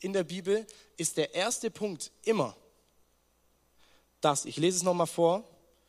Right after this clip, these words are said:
„Sie sollten ständig bei ihm sein.“ Und danach kommt das Aussenden.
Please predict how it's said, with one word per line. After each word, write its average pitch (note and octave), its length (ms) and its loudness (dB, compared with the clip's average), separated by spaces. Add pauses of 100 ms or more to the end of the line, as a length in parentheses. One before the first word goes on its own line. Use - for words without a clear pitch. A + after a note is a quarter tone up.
(760)
„Sie - 140 -4
sollten D3+ 340 4
ständig F#3+ 480 0
bei D#3 160 4
ihm D#3 220 -4
sein.“ B2+ 420 -2 (1300)
Und C3 180 -8
danach D#3+ 240 0
kommt D3 200 -6
das C#3+ 100 -2
Aussenden. A2+ 600 -10